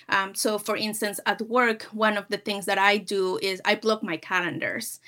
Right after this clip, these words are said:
Um, I block my calendar from eight fifteen until nine A M. So that gives me the chance to get my kids ready for breakfast and take it, take them to school because I, I arrange the drop-off sometimes.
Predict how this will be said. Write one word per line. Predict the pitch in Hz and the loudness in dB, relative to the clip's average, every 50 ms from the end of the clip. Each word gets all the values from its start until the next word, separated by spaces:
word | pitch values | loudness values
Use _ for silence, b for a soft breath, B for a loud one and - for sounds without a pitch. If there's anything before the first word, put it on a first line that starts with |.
| B B B B B B B | B B B B B B B
Um, | - 214 208 202 185 - - | 4 4 4 4 2 0 0
I | 220 | 0
block | 208 208 214 220 220 | 0 4 4 2 4
my | 226 214 208 | 4 -2 -2
calendar | 208 - 214 208 208 202 202 | -2 -2 -2 -2 -2 -2 -4
from | 202 - 226 214 202 202 190 - | -4 -2 0 0 0 0 -4 -2
eight | - 233 226 233 | -2 -2 -2 0
fifteen | - 285 262 262 - - 277 269 262 | 0 0 0 0 0 2 2 4 4
until | 247 247 247 240 - 247 247 233 | 2 0 -2 -2 -2 0 0 2
nine | 220 202 202 202 - - | 2 0 0 -2 -2 -2
A | 214 208 196 | -2 -2 -2
M. | 185 185 202 254 269 269 | -4 -2 -2 -2 -2 -2
So | - - - 226 | -2 -2 -2 -2
that | - 196 196 185 185 | 2 0 0 0 0
gives | - 196 196 185 - | 0 -2 -2 0 -2
me | 208 196 | -6 -4
the | 180 190 | -4 -4
chance | 190 - - 226 208 196 196 - - _ - - | -2 -2 0 0 0 0 0 -4 -8 _ -6 -2
to | 226 220 220 214 202 | 2 2 2 2 4
get | - 226 208 | 2 0 0
my | 220 190 185 | 2 -2 -4
kids | 180 - - 175 - - - | -2 -2 -4 -4 -4 -2 2
ready | 262 269 285 262 262 | 4 4 4 4 2
for | 269 262 - 269 262 | 0 0 0 -2 0
breakfast | - 262 254 247 - - 247 226 226 226 226 220 - | 2 0 0 0 0 -2 0 2 2 0 0 -2 -2
and | - 208 208 208 208 214 214 _ | 0 2 2 2 2 -2 -6 _
take | - 285 214 220 | 2 2 4 4
it, | 220 220 - - - - _ | 2 -2 -2 -12 -16 -6 _
take | - 214 190 | 0 0 2
them | - 196 196 190 | 2 0 0 0
to | - - 196 | -4 -4 -2
school | - - - - 269 285 285 247 | -2 -4 -4 2 4 4 4 4
because | 247 233 220 226 202 202 | 2 -2 2 2 2 2
I, | 202 190 190 185 185 - - | 2 2 4 4 2 2 2
I | 185 185 180 180 | 2 4 4 4
arrange | 180 175 180 175 180 175 - - | 2 0 -2 -2 -2 -4 -4 -4
the | 196 | -4
drop-off | 185 - 226 233 226 240 220 220 | -2 2 0 0 2 0 -2 -2
sometimes. | - - 208 196 190 - - - 175 185 226 285 320 - - | 0 0 0 -2 -2 -10 -4 -2 0 4 4 4 2 2 -6